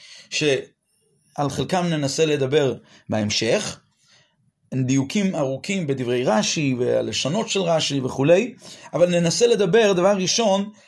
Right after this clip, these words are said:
על הצורך בשני הפירושים. אז נקודת הביור היא כזו. כשהפסוק, משה רבינו קורא לעם ישראל, "ויקרא משה לכל ישראל", מה הוא אומר להם?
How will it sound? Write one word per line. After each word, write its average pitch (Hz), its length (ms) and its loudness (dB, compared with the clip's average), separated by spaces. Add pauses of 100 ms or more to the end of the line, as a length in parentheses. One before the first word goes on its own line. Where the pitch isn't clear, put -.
(240)
על 185 340 2
הצורך 233 640 4
בשני 185 320 0
הפירושים. 135 600 -4 (300)
אז 165 80 2
נקודת 202 440 2
הביור 196 600 2
היא 147 160 -4
כזו. 107 320 -2 (1120)
כשהפסוק, 151 840 -2 (220)
משה 214 280 0
רבינו 208 280 0
קורא 170 260 0
לעם 160 260 2
ישראל, 139 540 2 (280)
"ויקרא 156 560 0
משה 131 280 -2
לכל 156 280 0
ישראל", 143 420 2
מה 160 120 2
הוא 190 140 2
אומר 175 280 2
להם? 190 240 0